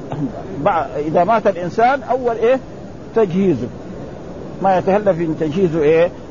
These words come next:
حتى يدفن. الشيء الثاني بعد ذلك إيه؟ الدين. بعد ذلك الوصية، بعد ذلك الميراث، كده بهذا الترتيب يمشي.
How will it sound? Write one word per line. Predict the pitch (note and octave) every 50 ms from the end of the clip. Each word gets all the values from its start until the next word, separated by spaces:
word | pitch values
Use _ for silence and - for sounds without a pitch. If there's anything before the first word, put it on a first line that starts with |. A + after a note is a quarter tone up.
| - -
حتى | G3 G#3 - - F#3+ G3 F#3+
يدفن. | F#3 - - - - F3+ E3+ D#3 - - - - - - - - - - -
الشيء | E3 - - - C#4+ C4 B3
الثاني | A3+ - - C4 C4+ C4 B3 A#3
بعد | G#3+ A#3+ A3+ G#3+ A3
ذلك | A3 G#3+ A#3+ A3+ G#3+ G#3+ G3 G#3+
إيه؟ | A3+ A3+ A3+ B3 B3+ - - G3+
الدين. | F#3+ D#3 C3+ D#3+ D3+ B2+ A2+ - - - - - - - - - - - - - - - - - - - - B2+ - C3 F3+
بعد | A3 A3 A3+ A3+
ذلك | A#3+ A3 B3 C4+ C4+ C#4+ D4 C4+ - - G#3
الوصية، | A3+ G#3+ G3+ G3 - - - - D3 C#3 B2+ - - - - - -
بعد | B3+ A#3+ A#3+ G3+
ذلك | F#3+ F#3+ G#3+ A#3+ C#4 D4 C4 -
الميراث، | B3 G#3+ F3+ F3 D#3+ C#3 C3+ C#3 B2 - - - - - - - -
كده | - G#3 F3+
بهذا | E3+ G3+ G3+ G#3+ A#3 G#3 F#3
الترتيب | E3 - - D3+ B2 - D#3 D3 B2
يمشي. | C3+ C3 B2+ - -